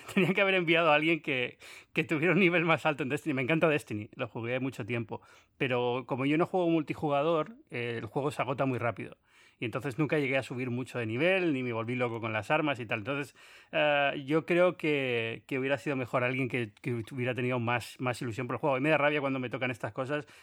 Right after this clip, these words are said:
Eh, yo voy a la presentación del iPhone y soy el, el más flipado de toda la presentación. Pero voy a esta de Destiny y yo sé que hay muchísima gente que, mm, hubiera preferido estar en mi lugar y le hubiera sacado más provecho. Aún así me encantó.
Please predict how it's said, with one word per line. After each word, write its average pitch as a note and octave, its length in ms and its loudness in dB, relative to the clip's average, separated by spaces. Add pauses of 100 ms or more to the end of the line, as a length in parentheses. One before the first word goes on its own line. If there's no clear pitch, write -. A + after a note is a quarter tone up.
(120)
Eh, G#2+ 260 -6
yo B2 220 -6
voy C#3 120 0
a C3+ 120 2
la B2+ 100 0
presentación C3 420 -4
del B2 120 0
iPhone C3+ 260 -2
y C3 60 -2
soy A#2+ 180 -6
el, B2 220 -4
el A2+ 260 -12
más B2+ 160 -6
flipado A#2+ 380 -2
de A2+ 60 -4
toda A#2 120 -4
la A2 80 -2
presentación. G#2+ 600 -6 (420)
Pero A#2 180 -2
voy B2+ 220 -2
a C3+ 80 4
esta C#3 220 -2
de C3+ 80 2
Destiny C3+ 460 -2 (220)
y A#2 120 -6
yo A#2 100 -4
sé C#3 100 -6
que A#2+ 60 -2
hay B2 80 0
muchísima B2 500 -2
gente A#2+ 320 -6
que, A2 360 -6 (180)
mm, - 520 -8
hubiera B2 200 0
preferido A#2+ 280 -4
estar B2+ 200 0
en A#2 100 0
mi A#2+ 100 0
lugar A#2 280 0
y A2+ 60 -8
le A#2+ 80 -4
hubiera A2+ 160 -2
sacado A2 260 -2
más G#2+ 160 -4
provecho. A2+ 260 -4
Aún A#2+ 80 0
así C3+ 160 -2
me F#3 80 4
encantó. D#3 400 -2